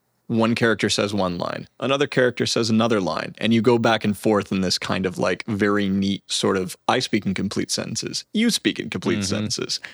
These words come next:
Speaker 1: and we'll just talk back and forth at each other with this same bullshit camera that'll just cut from me to you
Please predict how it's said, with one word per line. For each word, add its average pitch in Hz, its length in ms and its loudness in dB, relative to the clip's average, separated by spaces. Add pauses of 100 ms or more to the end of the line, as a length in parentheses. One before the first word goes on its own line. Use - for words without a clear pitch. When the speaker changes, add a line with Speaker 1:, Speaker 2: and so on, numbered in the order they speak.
Speaker 1:
and 107 140 -2
we'll 151 120 4
just 156 180 -2
talk - 260 -2
back 117 200 -2
and 113 80 -6
forth 147 300 -2
at 127 80 -2
each 123 180 -2
other 113 280 0 (200)
with 110 120 -2
this - 140 -6
same 131 500 -2
bullshit 123 440 0
camera 98 340 0
that'll 80 220 -4
just - 240 -8
cut - 180 -4
from - 240 -8
me 135 220 0 (160)
to 113 100 -4
you 110 300 2